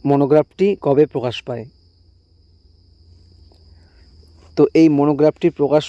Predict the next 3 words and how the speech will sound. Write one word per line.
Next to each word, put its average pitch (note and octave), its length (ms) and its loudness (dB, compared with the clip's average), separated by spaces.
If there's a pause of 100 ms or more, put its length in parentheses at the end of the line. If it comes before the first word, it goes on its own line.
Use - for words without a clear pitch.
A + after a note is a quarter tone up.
পায় D#3 180 2 (2250)
উনিশশো E3 440 0 (360)
এগারো D#3 300 2